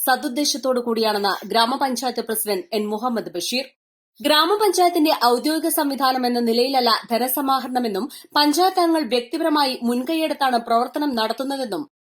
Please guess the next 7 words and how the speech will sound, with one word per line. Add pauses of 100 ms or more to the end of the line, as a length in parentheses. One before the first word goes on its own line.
(100)
പഞ്ചായത്ത്
പ്രസിഡന്റ്
പറഞ്ഞു. (420)
പഞ്ചായത്ത്
ഭരണസമിതി (100)
നടത്തുന്നത് (180)
അനധികൃത